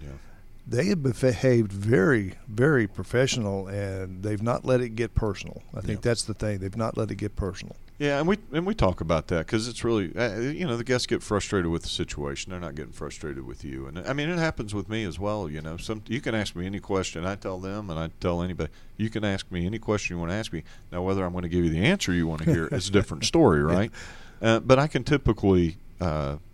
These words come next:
Speaker 1: you know, articulate why that, you know, answer was given or, or whatnot. And it's, it's more of, I've learned that, uh, uh, sometimes I'm the hardest customer.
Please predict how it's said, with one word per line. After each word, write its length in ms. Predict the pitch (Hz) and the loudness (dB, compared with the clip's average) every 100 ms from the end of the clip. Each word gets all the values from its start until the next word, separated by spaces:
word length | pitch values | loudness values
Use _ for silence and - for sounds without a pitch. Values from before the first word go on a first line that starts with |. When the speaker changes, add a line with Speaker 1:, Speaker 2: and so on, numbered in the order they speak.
| - | -10
Speaker 1:
you 120 | 95 | -6
know, 200 | 76 73 78 | -4 -4 -4
articulate 680 | 82 85 107 - 85 80 64 | -2 2 0 0 -2 -2 -2
why 500 | 76 80 78 76 76 - - - - | -2 -2 -2 -4 -8 -14 -20 -20 -12
that, 240 | 80 78 78 - | -2 -2 -2 -6
you 100 | 82 | -6
know, 200 | 73 69 69 - | -4 -6 -8 -14
answer 380 | 71 76 78 80 | -6 -4 -2 -2
was 200 | 73 67 | -2 -2
given 300 | 71 69 71 | -4 -6 -6
or, 120 | 71 | -8
or 160 | 65 76 | -6 -6
whatnot. 540 | 71 76 69 73 73 | -6 -8 -6 -8 -6
And 120 | 82 87 | -4 -6
it's, 280 | 87 - - - - - - - - | -4 -8 -8 -16 -18 -18 -18 -18 -2
it's 240 | 95 - | -2 -2
more 340 | 110 113 107 90 | -2 0 4 4
of, 260 | 85 82 | 4 2
I've 240 | 62 98 110 | 2 0 2
learned 360 | 101 95 90 | 2 0 0
that, 320 | 82 78 - 85 | 0 -2 -2 0
uh, 240 | 76 71 - - - - - - - | 0 -2 -6 -16 -20 -18 -18 -14 -8
uh, 280 | - - - - - - - - - - | -6 -6 -10 -16 -18 -18 -18 -20 -18 -10
sometimes 460 | - 123 117 95 85 | -4 -2 0 -2 0
I'm 140 | 101 | -2
the 60 | 98 | 0
hardest 360 | 104 101 95 | 0 -2 -4
customer. 520 | - 110 107 110 107 | -4 -4 -4 -8 -10